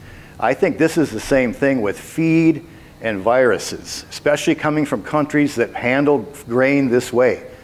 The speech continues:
as you see on the screen. This is actually how grain is dried in Asia. It's a cultural event.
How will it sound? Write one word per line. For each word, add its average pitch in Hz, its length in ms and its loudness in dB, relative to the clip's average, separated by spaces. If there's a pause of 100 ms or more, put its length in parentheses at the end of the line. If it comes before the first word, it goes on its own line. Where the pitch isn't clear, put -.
(220)
as 101 140 -4
you 107 80 -2
see 127 240 2
on 117 80 0
the 98 80 -4
screen. 135 400 -2 (320)
This 101 140 -4
is 123 140 0
actually 127 320 0
how 127 200 2
grain 123 380 0
is 110 120 0
dried 107 380 2
in 113 100 0
Asia. 131 400 0 (320)
It's 110 160 -4
a 120 60 2
cultural 120 640 0
event. 123 340 0